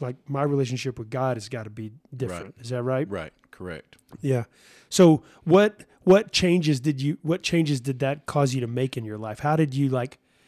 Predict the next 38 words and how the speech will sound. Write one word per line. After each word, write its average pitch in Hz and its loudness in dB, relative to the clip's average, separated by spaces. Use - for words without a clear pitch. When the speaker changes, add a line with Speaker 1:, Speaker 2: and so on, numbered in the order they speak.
Speaker 1:
you 165 2
know 170 8
what 170 8
I 160 6
mean? 160 4
How 175 0
did 160 0
you 151 2
turn 156 -2
the 127 -4
corner 147 0
to, 135 -8
to, 123 -4
to 135 -2
focusing 139 -2
more 135 2
on 135 0
your 131 0
relationship 127 -6
with 120 -16
Christ? 127 -8
And 120 -8
you 151 0
know 147 6
what 143 6
I 135 2
mean? 139 -2
What, 160 -2
what 156 0
changed 135 -4
in 131 -6
you? 110 -12
Speaker 2:
Well, 135 -4
I, 113 -8
I, 92 -10
I 90 -10
went 98 -8
from 78 -14